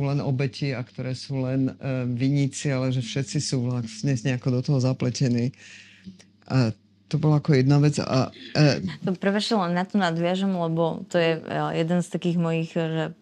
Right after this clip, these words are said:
Speaker 2: relatívne ešte stále čerstvých zážitkov. E, keď, e, sme v júli boli na memoriáli s stopami ukrývaných detí, kedy kráčame Slovenskom, tak sme sa zastavili, e, pri Kremničke, e, pri pamätníku.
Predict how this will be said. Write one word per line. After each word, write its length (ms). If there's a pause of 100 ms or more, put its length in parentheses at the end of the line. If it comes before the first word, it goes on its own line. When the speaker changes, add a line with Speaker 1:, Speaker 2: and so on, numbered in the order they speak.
(220)
Speaker 2:
relatívne 640
ešte 160
stále 320
čerstvých 480
zážitkov. 720
E, 20 (760)
keď, 200 (120)
e, 60 (260)
sme 240
v 160
júli 240
boli 320
na 320
memoriáli 640
s 160
stopami 320
ukrývaných 560
detí, 400
kedy 240
kráčame 480
Slovenskom, 640 (400)
tak 80
sme 160
sa 160
zastavili, 760
e, 200 (580)
pri 160
Kremničke, 680 (140)
e, 0 (320)
pri 160
pamätníku. 800